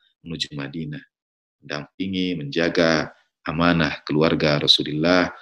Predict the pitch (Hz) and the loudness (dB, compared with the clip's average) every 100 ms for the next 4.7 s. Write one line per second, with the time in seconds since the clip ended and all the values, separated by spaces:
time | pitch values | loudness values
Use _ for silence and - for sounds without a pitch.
0 | _ - 73 71 78 73 76 73 76 73 | _ -4 -2 0 -2 -2 -6 -8 -12 -14
1 | 82 78 69 - 71 - 104 95 78 _ | -12 -12 -14 -18 -12 -8 -4 -6 -8 _
2 | _ _ _ _ - 87 85 82 76 80 | _ _ _ _ -8 -4 -4 -6 -10 -4
3 | 85 85 82 82 87 98 85 80 78 78 | -2 -2 -4 -6 -6 0 0 0 -4 -6
4 | 82 80 78 78 - 135 | -2 -4 -4 -6 0 0